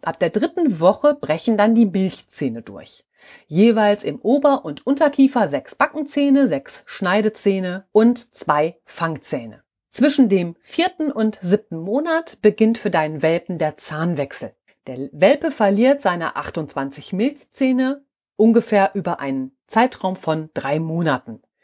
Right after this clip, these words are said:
In der Regel erfolgt der Zahnwechsel bei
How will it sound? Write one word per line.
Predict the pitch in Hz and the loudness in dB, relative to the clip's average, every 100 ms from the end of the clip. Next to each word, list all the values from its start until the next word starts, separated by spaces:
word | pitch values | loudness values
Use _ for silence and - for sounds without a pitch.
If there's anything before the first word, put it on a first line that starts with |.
| _ _ _ _ | _ _ _ _
In | 147 | -10
der | 139 | -4
Regel | 151 269 302 | 2 4 4
erfolgt | 240 220 220 214 - | 0 0 0 0 0
der | 190 | -4
Zahnwechsel | - 180 190 165 160 - 156 151 - _ _ | -2 -2 -2 -2 -4 -4 -8 -8 -12 _ _
bei | 131 135 | -6 -6